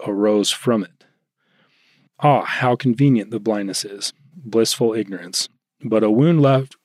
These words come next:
unfelt is a wound unhealed. We must go in.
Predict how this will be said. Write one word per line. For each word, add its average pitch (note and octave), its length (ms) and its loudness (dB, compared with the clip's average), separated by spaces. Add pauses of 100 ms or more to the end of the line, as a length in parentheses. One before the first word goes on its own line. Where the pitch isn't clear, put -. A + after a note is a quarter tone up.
(100)
unfelt B2 640 0
is A2 200 0
a G#2+ 80 2
wound G#2 460 -4
unhealed. G2 680 -10 (880)
We A2 140 2
must A2 300 2
go A2 200 2
in. E2 240 -8